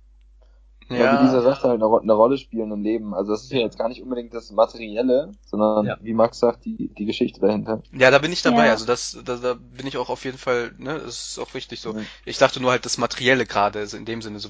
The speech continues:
Speaker 1: was
Speaker 2: Ja.
Speaker 1: schenkst du dem Kleinkind?
Speaker 3: Ja, stimmt.
Speaker 1: So.
Speaker 3: Das ist vielleicht gar nicht so wichtig, ja.
Speaker 2: Ja.
Speaker 1: Genau.
Speaker 2: Ähm,
Speaker 3: Was?
Speaker 2: Ja,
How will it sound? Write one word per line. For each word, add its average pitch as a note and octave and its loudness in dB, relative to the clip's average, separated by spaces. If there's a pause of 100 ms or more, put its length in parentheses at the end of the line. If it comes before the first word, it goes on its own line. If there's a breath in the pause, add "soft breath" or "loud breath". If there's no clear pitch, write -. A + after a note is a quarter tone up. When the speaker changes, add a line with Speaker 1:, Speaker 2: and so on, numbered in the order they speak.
Speaker 1:
was A2+ 6
Speaker 2:
Ja. - -10
Speaker 1:
schenkst - -6
du G#2+ -16 (120)
dem G#2+ -10 (300)
Kleinkind? A2+ -4
Speaker 3:
Ja, D3 4
stimmt. C3+ -6
Speaker 1:
So. - -6
Speaker 3:
Das C#3 4
ist C3 -12
vielleicht B2 0
gar A#2 2
nicht A2+ -4
so A2+ -6
wichtig, G#2 -6
ja. - -10 (200)
Speaker 2:
Ja. A2 0
Speaker 1:
Genau. G#2 -12 (340 loud breath)
Speaker 2:
Ähm, G2+ 6
Speaker 3:
Was? - -12 (180)
Speaker 2:
Ja, A2 2